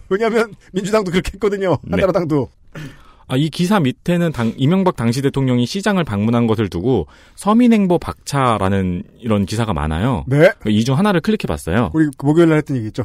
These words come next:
Speaker 1: 급물살.
Speaker 2: 네.
Speaker 1: <laughs> 네.
Speaker 2: 구멍가게에서 뻥튀기를 집어들고 어릴 때 길거리에서 만들어 팔았다.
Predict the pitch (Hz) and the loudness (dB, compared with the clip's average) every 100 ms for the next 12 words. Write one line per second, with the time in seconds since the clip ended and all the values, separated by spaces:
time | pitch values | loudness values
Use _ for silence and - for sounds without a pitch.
0 | - 175 180 160 147 101 - - 117 98 | -4 -2 2 2 2 -2 -4 0 2 2
1 | 73 - 175 135 - - - - - - | 0 0 2 0 -2 -16 -20 -20 -20 -20
2 | - 139 170 180 175 156 147 151 196 226 | 0 4 4 4 4 4 2 2 0 2
3 | 226 196 175 - 117 120 120 117 202 - | 2 6 4 4 2 4 4 6 4 4
4 | 101 117 147 143 101 - 123 120 127 92 | 2 2 0 0 0 4 4 4 4 2
5 | 95 113 - 120 - 80 67 | 2 0 0 -2 0 -2 -2